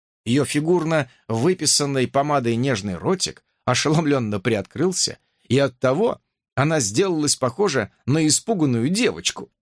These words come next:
В горле у Бага что-то заклокотало. «Если бы взгляд мог испепелять...» от Богдана осталась бы лишь прожжённая в ковре и в полу дымящаяся дыра.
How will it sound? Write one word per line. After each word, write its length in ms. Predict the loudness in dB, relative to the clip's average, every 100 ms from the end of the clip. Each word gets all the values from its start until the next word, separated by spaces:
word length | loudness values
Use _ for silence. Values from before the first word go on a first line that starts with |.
| _ _ _ _ _ _ _
В 180 | -18 -4
горле 420 | 0 2 2 2
у 120 | 2
Бага 360 | 2 0 0 -2
что-то 420 | -2 -2 -2 -2
заклокотало. 1000 | -2 -4 -6 -8 -6 -8 -8 -14 -14 -20 -20 _ _ _ _ _ _ _ -4
«Если 420 | 0 0 0 0
бы 160 | 0
взгляд 580 | 0 0 0 0 -2 -10 _ _ _ -6
мог 360 | 0 0 0 _
испепелять...» 960 | 0 0 -2 -4 -2 0 0 -2 -8 -12 _ _ _
от 200 | -4 -2
Богдана 800 | -4 -4 -4 -2 0 -2 -10 -16 _ _ _ _
осталась 580 | -2 0 0 0 0 0
бы 120 | 0
лишь 320 | 0 0 -2
прожжённая 800 | -2 0 0 0 0 0 0 0
в 100 | -2
ковре 360 | -2 0 0 -2
и 180 | -2 -6
в 120 | -4
полу 280 | -2 0 -2
дымящаяся 880 | 0 0 2 2 0 -2 -2 -2 -2
дыра. 420 | -8 -10 -12